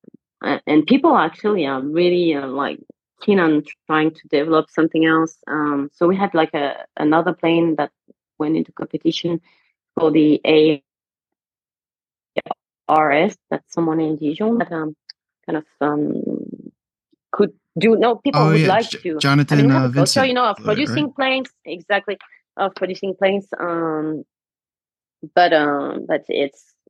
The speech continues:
Speaker 1: uh, with European rules, it's kind of, um, complicated at the moment, you know, to, to certify planes. That's the trouble, and it costs a lot of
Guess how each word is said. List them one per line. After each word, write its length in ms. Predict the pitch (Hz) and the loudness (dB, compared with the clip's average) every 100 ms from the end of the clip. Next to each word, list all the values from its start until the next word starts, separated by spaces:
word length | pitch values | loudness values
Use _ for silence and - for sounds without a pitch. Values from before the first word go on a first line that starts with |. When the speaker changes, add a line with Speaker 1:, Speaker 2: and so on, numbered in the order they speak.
| _ - | _ -20
Speaker 1:
uh, 60 | - _ _ _ _ _ _ _ _ _ | -20 _ _ _ _ _ _ _ _ _
with 100 | - | -8
European 460 | 151 185 208 208 196 | 0 2 2 2 2
rules, 320 | 185 190 190 | 2 2 -2
it's 100 | 170 - | -12 -6
kind 140 | 180 | -6
of, 80 | 165 - - | -6 -8 -10
um, 640 | 165 156 151 151 - 165 170 _ _ _ _ | -6 -6 -8 -8 -10 -12 -16 _ _ _ _
complicated 440 | - 156 160 156 147 | -4 0 0 2 2
at 120 | 135 | 2
the 60 | 135 | 2
moment, 380 | 135 131 123 - | 2 2 0 -2
you 80 | |
know, 100 | 127 123 | -4 -2
to, 160 | - 127 | -4 -4
to 160 | - | -4
certify 540 | - - - - - - | -4 -4 -4 -4 -2 -2
planes. 580 | - - - 165 _ _ - | -4 -4 -4 -10 _ _ 0
That's 180 | 151 156 | 0 0
the 60 | |
trouble, 320 | - 139 127 | -2 0 2
and 100 | 127 | 0
it 120 | 110 - | -2 -2
costs 220 | 139 - | -4 0
a 40 | |
lot 160 | 156 | -2
of 80 | - | -2